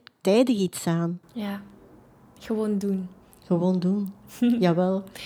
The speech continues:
Speaker 2: Kan zingen volgens jou helpen in een burn-out te overkomen? Want ik weet dat jij daar nu niet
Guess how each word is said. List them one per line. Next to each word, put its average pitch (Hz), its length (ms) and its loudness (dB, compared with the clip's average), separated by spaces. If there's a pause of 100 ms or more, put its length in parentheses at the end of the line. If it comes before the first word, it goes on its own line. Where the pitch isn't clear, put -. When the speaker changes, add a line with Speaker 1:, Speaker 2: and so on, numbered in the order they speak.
(160)
Speaker 2:
Kan 254 220 4
zingen 262 280 2
volgens 320 340 0
jou 277 360 2
helpen 269 460 -2 (140)
in 240 140 0
een 240 220 -2
burn-out 233 720 -2
te - 140 -8
overkomen? 233 580 -4 (560)
Want 220 140 -12
ik - 40 -14
weet 226 140 -4
dat 202 180 -2
jij 208 140 0
daar 240 240 -2
nu 247 120 0
niet 247 180 0